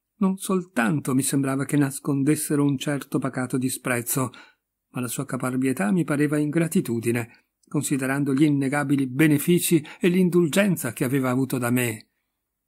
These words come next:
Ancora una volta me ne rimasi lì, seduto a rimuginare su quello che avrei dovuto fare. Mortificato com'ero per il suo comportamento e altrettanto risoluto a licenziarlo,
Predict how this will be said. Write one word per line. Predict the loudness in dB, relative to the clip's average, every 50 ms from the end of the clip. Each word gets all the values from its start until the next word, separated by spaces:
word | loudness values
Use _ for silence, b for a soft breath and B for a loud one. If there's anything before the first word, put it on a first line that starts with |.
| _ _ _
Ancora | -8 -6 -6 -4 -4 -4 -2 -2 0
una | 0 0 -2
volta | -2 -4 -4 -4 -4 -2
me | -2 0
ne | 0 0 0
rimasi | 0 0 0 0 0 0 0
lì, | 2 2 2 0 -2 -4 -10 _ _
seduto | -4 -2 0 2 2 2 2 2 0 -2
a | 0
rimuginare | 0 2 2 2 2 4 2 2 2 2 0 0 0
su | -2 0 0 0 0 0 0
quello | 0 2 2 2 2 0
che | 0 0 -2
avrei | 0 0 0 0 0
dovuto | 0 0 0 0 0 -2 -4 -6
fare. | -6 -6 -6 -4 -4 -4 -6 -8 -10 -12 _ _ _ _ _ _ _ _ _ _ _ _ _ _ _ -6
Mortificato | -4 -4 -4 -4 -4 -4 -2 -4 -4 -4 -4 -4 -4 -4
com'ero | -2 -2 0 0 0 -2 -2 -4
per | -4 -4 -4
il | -4 -6
suo | -6 -6 -6
comportamento | -4 -2 -2 -2 -2 -4 -6 -8 -6 -4 -2 0 0 0 0 -2 -2 -4 -6 B B B B
e | -2
altrettanto | -2 -2 -2 -4 -4 -2 -2 0 0 0 0
risoluto | 0 0 2 2 2 2 2 2 0 0
a |
licenziarlo, | 0 0 0 2 2 2 2 0 0 -2 -2 -4 -4 -6 -6 -6 -6 -8 -16 _ _